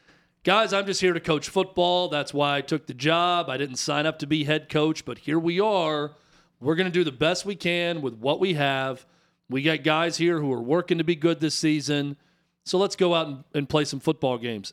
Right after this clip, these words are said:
And he can get away with it because he hasn't been there long term. Now, Hutton, the big question is, and the dilemma Northwestern's in right now, how long is this external investigation gonna take?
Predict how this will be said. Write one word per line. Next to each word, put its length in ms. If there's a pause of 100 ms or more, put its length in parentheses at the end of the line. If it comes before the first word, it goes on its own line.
And 240 (140)
he 120
can 160
get 120
away 220
with 200
it 100 (360)
because 260
he 80
hasn't 320
been 160
there 160
long 300
term. 240 (260)
Now, 220
Hutton, 260
the 60
big 340
question 460
is, 280
and 80
the 60
dilemma 640 (160)
Northwestern's 600
in 140
right 220
now, 480 (920)
how 160
long 320
is 120
this 400 (100)
external 420
investigation 800
gonna 200
take? 380